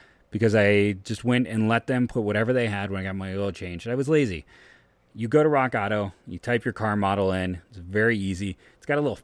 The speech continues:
fire emblem to let you know what sells. Well, I mean, I could have saved even more money in that, but I, I would stick with the best seller. That's my personal view.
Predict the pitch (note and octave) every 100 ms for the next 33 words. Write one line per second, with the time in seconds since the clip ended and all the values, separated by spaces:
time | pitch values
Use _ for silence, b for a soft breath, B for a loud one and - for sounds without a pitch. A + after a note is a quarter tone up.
0 | - F2+ A#2 B2 A#2 A2+ A2+ A2+ A#2 A2+
1 | G#2+ - G#2+ G2+ F#2 - G2+ G#2 A2+ A2+
2 | B2+ C3 C#3+ B2 C#3 B2+ B2+ A#2+ G#2 A#2
3 | C#3+ F#2+ E2+ E2 F2 F2 C#3 D#3+ D#3+ D#3
4 | C3+ C3+ A#2+ A#2 G#2+ G2 F#2+ F#2 E2+ F#2+
5 | F#2 G#2+ F#2 G2+ - G#2 G2